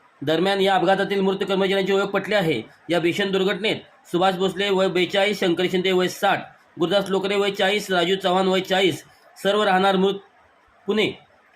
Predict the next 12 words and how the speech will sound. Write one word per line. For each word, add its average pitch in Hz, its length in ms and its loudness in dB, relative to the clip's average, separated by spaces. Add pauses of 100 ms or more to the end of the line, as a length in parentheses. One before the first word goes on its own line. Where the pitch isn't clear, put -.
(100)
अशी 202 340 -2
मृत्युमुखी 185 480 -2
पडलेल्या 190 440 0 (320)
कर्मचाऱ्यांची 190 500 0
नावे 160 240 2
आहेत. 143 180 0 (300)
या 175 120 -2
कर्मचाऱ्यांचा 185 540 0
मृत्यू 175 460 0
चटका 180 300 -2
लावणारच 190 360 2
आहे, 151 260 0